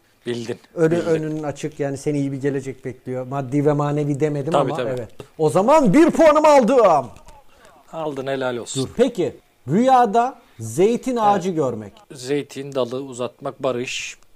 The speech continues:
Speaker 1: barışmak. Zeytin ağacı bereket olabilir. Zeytin ağacı en çok, diyorum ki, bereket, bolluk.
Speaker 2: Rüyada zeytin ağacı görmek. Bu rüya iyi haberler geleceğine, ilim ve
Speaker 1: Ya hep
Speaker 2: berekete,
Speaker 1: aynı şey.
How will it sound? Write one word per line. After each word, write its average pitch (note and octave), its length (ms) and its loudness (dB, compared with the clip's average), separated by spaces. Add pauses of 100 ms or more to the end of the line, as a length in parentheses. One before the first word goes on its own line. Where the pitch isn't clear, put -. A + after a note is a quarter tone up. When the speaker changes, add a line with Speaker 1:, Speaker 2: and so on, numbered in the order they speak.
(280)
Speaker 1:
barışmak. B2+ 600 -12 (680)
Zeytin B2 360 -8
ağacı A#2+ 320 -10
bereket C3 440 -2
olabilir. A2 540 -12 (640)
Zeytin A#2 360 -10
ağacı B2 280 -8
en C3 420 -12
çok, - 520 -8 (160)
diyorum G3 340 6
ki, G#3 260 -2 (640)
bereket, F3 600 6
bolluk. D3+ 540 4 (260)
Speaker 2:
Rüyada G#3+ 360 2
zeytin G#3+ 360 -4
ağacı E3 260 -4
görmek. A2 420 -6 (120)
Bu B3 160 0
rüya E3+ 480 -2
iyi G#3+ 200 -2
haberler F3+ 520 -2
geleceğine, C#3 800 -8 (180)
ilim F#3 360 -4
ve F3+ 40 -4
Speaker 1:
Ya D#3+ 80 0
hep C3+ 80 -6
Speaker 2:
berekete, C#3+ 440 0
Speaker 1:
aynı C#3+ 240 -2
şey. G#3 120 -6